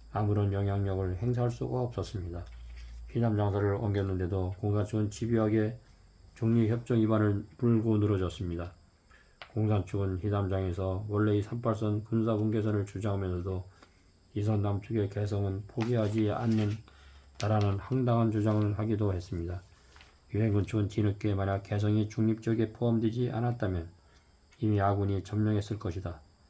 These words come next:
서울의 안정을 위해서 개성은 군사 분계선에서 이남에 포함되어야 한다라고 했습니다. 이에 이상조 북한 대표는 서울 방어를 위해 개성이 필요하다면 우리는 평양 방어를 위해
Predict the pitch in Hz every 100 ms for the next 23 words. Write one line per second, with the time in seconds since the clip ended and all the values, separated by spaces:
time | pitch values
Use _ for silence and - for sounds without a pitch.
0 | _ _ _ - 110 107 104 104 95 101
1 | 98 98 101 92 101 98 104 101 107 107
2 | 110 110 113 113 113 110 107 107 107 104
3 | 113 117 - _ _ _ _ 110 110 107
4 | 104 104 127 120 117 117 113 98 101 92
5 | 92 - _ 113 107 98 98 - 87 85
6 | 92 _ _ _ _ _ - 107 101 101
7 | 104 104 98 - - 101 101 104 101 101
8 | 92 104 - _ - _ _ - 117 110
9 | 107 107 110 110 107 107 104 104 107 110
10 | 101 - 120 110 98 95 95 104 101 101
11 | 95 90 120 117 113 110 110 107 104 104
12 | 104